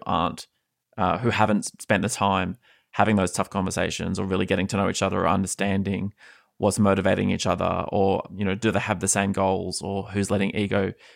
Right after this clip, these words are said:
get in the way? You know, to me, I always think about, um, ripple effects and just, like, one decision, one conversation, like, how far away, away from one conversation changing hundreds of lives, depending on how big those teams are, right?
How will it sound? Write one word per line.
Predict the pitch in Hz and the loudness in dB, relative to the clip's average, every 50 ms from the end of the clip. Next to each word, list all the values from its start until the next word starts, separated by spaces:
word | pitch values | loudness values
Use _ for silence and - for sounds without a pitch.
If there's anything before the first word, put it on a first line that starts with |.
| _ _ - | _ _ -2
get | 104 98 | 0 2
in | 98 98 | 2 2
the | 95 95 | 2 2
way? | 98 98 98 95 98 107 120 - | 2 0 0 0 -4 -6 -8 -6
You | 101 | -4
know, | 98 98 98 - _ - | -4 -4 -4 -6 _ -4
to | - 113 104 | 0 2 4
me, | 104 104 101 98 101 98 92 - _ _ _ _ _ _ _ _ _ _ _ _ _ - | 4 4 4 2 2 -2 -4 -8 _ _ _ _ _ _ _ _ _ _ _ _ _ 0
I | - 101 95 95 98 92 | 2 4 4 4 2 2
always | - - 110 113 101 | 2 4 4 4 4
think | - 110 98 | 2 0 0
about, | 98 92 90 87 - - - | 2 2 2 2 2 -2 -2
um, | - 95 92 95 95 92 - - _ _ - | -2 0 0 0 -2 -4 -8 -10 _ _ -6
ripple | 104 104 101 - 92 90 | -2 -2 -2 -2 -4 -6
effects | - - 82 78 - - - - - | -4 -4 -4 -4 -6 -8 -12 -8 -6
and | 98 95 92 | -6 -6 -4
just, | 95 90 - | -6 -4 -4
like, | 90 90 95 - - - | -4 -4 -6 -8 -12 -10
one | - 98 107 107 107 | -2 0 2 2 2
decision, | 98 - 107 92 - 90 90 92 92 92 | 2 0 -2 -4 -4 -4 -4 -4 -2 -2
one | 104 98 101 | -2 -2 -2
conversation, | - 110 98 98 92 98 95 87 87 - - 92 | -2 -2 -2 -2 -2 -4 -4 -4 -6 -6 -6 -6
like, | 101 - - - - - - _ | -6 -6 -8 -10 -20 -20 -16 _
how | - 113 113 117 | 2 4 4 4
far | - 127 120 117 104 - - - _ _ - _ - 113 | 4 4 4 6 4 4 0 -4 _ _ -20 _ -2 0
away, | 101 98 98 98 | 2 4 4 4
away | 98 95 98 95 98 | 4 2 0 -2 -4
from | - - 101 98 95 | -2 0 0 0 2
one | 101 98 98 | 2 0 0
conversation | - 104 98 95 95 - 95 95 92 - 95 92 92 | 0 0 -2 -2 -2 -2 -4 -4 -4 -4 -6 -6 -4
changing | - - - 107 110 110 101 - 95 92 95 95 _ _ _ _ _ _ | -4 -4 0 2 2 2 2 0 -2 -4 -6 -8 _ _ _ _ _ _
hundreds | - - - 117 117 110 98 - | -6 0 2 4 4 4 2 0
of | 87 87 | 0 2
lives, | 95 98 98 90 82 78 82 - - - | 2 2 2 2 0 -2 -6 -10 -10 -8
depending | - 120 104 98 101 98 | -6 -4 -2 0 0 0
on | 95 | -2
how | 92 - 95 98 | -4 -2 -4 -4
big | 98 104 92 | -2 -2 -4
those | - 92 92 | -4 -4 -4
teams | - 104 98 95 90 | -4 -4 -4 -4 -4
are, | 82 82 85 | -6 -6 -6
right? | 92 95 98 104 | -4 -4 -6 -6